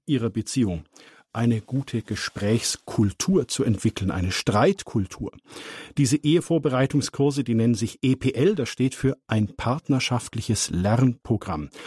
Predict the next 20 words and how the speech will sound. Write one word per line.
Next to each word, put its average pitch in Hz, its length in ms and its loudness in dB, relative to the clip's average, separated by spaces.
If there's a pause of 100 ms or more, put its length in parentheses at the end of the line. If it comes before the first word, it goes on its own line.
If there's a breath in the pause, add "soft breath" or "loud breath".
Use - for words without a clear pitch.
(360 loud breath)
Lernprogramm, 123 640 2
Sie 107 180 -2
hören 165 220 2
schon 131 220 0
raus, 104 320 -2
das - 260 -2
hört 196 160 2
sich - 220 -6
auch 147 160 0
ein 123 100 4
bisschen 185 480 2
nach 139 260 0
Arbeit 135 560 -2
an, 117 220 2
also 123 260 -4
da 117 120 -2
kriegt - 260 -4
man 120 140 4
nichts - 260 0
geschenkt. - 540 0